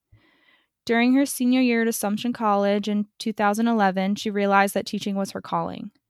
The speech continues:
Colleen not only wanted to make learning fun for her students, but wanted to help them realize their own potential. Outside of the classroom, Colleen was always coming up with different creative ways to teach her students.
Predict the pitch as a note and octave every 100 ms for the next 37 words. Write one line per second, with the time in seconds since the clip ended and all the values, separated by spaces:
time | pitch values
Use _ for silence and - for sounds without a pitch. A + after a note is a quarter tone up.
0 | _ _ _ _ _ _ _ - A#3+ A#3+
1 | B3+ D#4 C#4+ A#3 A3 - A#3 A3+ G#3+ G#3+
2 | G#3+ A3 G#3 G3+ G#3 G#3 G3+ - G3 G#3
3 | A3 A#3+ B3+ B3+ C4 C4 C#4+ C#4 - A#3
4 | A3+ G#3+ A3 A3 A3+ G#3+ G3+ G#3+ G#3 G3+
5 | G#3 G#3 G#3 G#3 - G3 F#3+ - F#3+ F3+
6 | - - - - _ _ _ _ _ _
7 | - - _ _ _ _ _ _ - A3+
8 | A#3+ C#4+ C#4 C#4+ D#4+ B3+ A3 A3 A3+ A3
9 | A3+ - A3 G#3+ A3 A3+ G#3+ A3 G#3+ G#3+
10 | G#3+ G#3 G3 G#3 - G#3 G#3+ A3 C4 A#3
11 | A3+ A3+ G3+ G3+ G#3 G#3+ - G3+ - G3
12 | - - - - - -